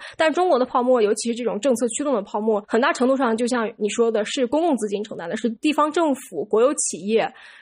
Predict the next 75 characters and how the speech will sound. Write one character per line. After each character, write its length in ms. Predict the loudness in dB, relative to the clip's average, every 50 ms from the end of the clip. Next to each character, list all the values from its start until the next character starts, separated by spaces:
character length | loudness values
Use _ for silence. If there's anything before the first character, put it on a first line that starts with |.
| _ 0
这 140 | 2 2
些 300 | 2 2 2 0 0 0 0 -2 -4 -8 _ -18 -8 -2
所 100 | -2 -2
承 200 | -2 -2 -6 -6
担 220 | -6 -6 -6 -6 -6
的。 100 | -8 -8
所 160 | -4 -2 -2
以 100 | 0 0
就 160 | 0 -2 -2 -2
这 180 | 0 2 2 4
些 140 | 4 2 0
其 140 | 0 0 -2
实 60 | -2
最 180 | -2 0 0 0
终 200 | 2 2 2 4
都 100 | 2 2
是 120 | 0 0
纳 120 | -2 -2 0
税 160 | 0 0 0
人 100 | 0 -2
的 100 | -6 -8
钱， 260 | -10 -12 -16 -12 -6
就 100 | -4 -2
等 160 | 0 2 2 2
于 40 | 2
说 200 | 2 2 0 0 -2 -10 -10 -2
中 180 | 2 4 6 6
国 120 | 6 6
的 80 | 4 4
泡 220 | 2 2 2 2
沫 220 | 2 4 2 2 0
是 120 | 0 0
老 140 | 0 2 2
百 140 | 2 2 2
姓 160 | 4 4 2
在 120 | 2 2
承 220 | -2 -4 -8 -8 -6
担， 180 | -6 -4 -4 -2
但 140 | 0 -2
是 320 | 0 0 0 0 0 -2 -8 _ -12 -4
很 120 | 0 2
多 100 | 4 4
时 140 | 4 2 2
候 120 | 0 0 2
美 140 | 0 0
国 160 | -2 -2 -4 -4
的 60 | -4
泡 180 | -2 0 0
沫 260 | 2 2 2 2 2 0
是 380 | -2 -2 -2 0 0 -2 -2 -4 -6
直 120 | -4 -2
接 120 | 0 0 0
造 140 | 2 2 2
成 160 | 2 2 0
泡 160 | 0 2 0
沫 180 | 2 4 4 4
这 100 | 4 2
些 100 | 2 0
人 180 | -6 -6 -10
承 180 | -10 -8 -8 -8
担 220 | -8 -8 -8 -10
的。 140 | -14 -16 -12 -6
对， 100 | -2 0
我 120 | 2 4
觉 60 | 4
得 40 | 4
这 160 | 2 2 0
个 80 | 2 0
是 260 | 0 0 -2 -2 -2 0 0
非 100 | 0 0
常 160 | 0 -2 -4
不 100 | -6 -8
一 60 | -8
样 240 | -8 -8 -8 -10 -12
的， 100 | -16 -18